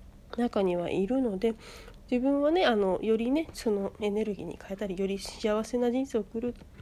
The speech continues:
穏やかな人生を送るっていう場合は、心からね、そういう感謝、本当に自分が心から感じた時の感謝を思い出したりとか、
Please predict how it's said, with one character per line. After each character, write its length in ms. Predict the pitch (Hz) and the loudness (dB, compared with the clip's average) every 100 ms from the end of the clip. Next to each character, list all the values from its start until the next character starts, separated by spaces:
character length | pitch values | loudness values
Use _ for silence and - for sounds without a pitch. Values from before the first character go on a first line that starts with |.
| - | -4
穏 160 | 214 254 | 0 0
や 140 | 240 | 0
か 140 | 226 | 0
な 100 | 208 | 2
人 140 | 220 247 | 2 0
生 100 | 214 | -2
を 20 | |
送 140 | - 247 | -2 0
る 80 | 277 | 0
っ 40 | |
て 180 | 277 269 | -2 -2
い 60 | 254 | -2
う 20 | |
場 140 | 285 | -2
合 120 | 294 320 | -2 0
は、 160 | 370 - - - | -2 -6 -18 -18
心 380 | - 196 240 302 | -8 -2 0 0
か 140 | - 240 | 0 0
ら 60 | |
ね、 120 | 226 | 0
そ 180 | 233 202 | -2 -2
う 40 | 196 | -2
い 100 | 196 | -4
う 80 | - - - - | -6 -16 -20 -16
感 260 | - 220 220 | -4 -2 -2
謝、 140 | 180 | -2
本 200 | 208 202 330 | -4 -2 4
当 60 | |
に 60 | 320 | 4
自 120 | 294 | 4
分 140 | 285 | 4
が 160 | 269 254 | 4 4
心 320 | - 220 247 | 0 -2 0
か 80 | 196 | 0
ら 40 | |
感 160 | - 208 | -2 -4
じ 60 | 254 | -6
た 60 | |
時 240 | 302 - 339 | -8 -2 -2
の 120 | 359 | -2
感 240 | - 220 | -2 -2
謝 120 | - | -2
を 40 | 190 | -2
思 160 | 185 | 0
い 60 | 185 | 0
出 160 | 196 190 | -2 -6
し 60 | |
た 100 | - | -10
り 100 | 160 | -10
と 140 | - 196 | -8 -4
か、 260 | 294 294 | -2 -2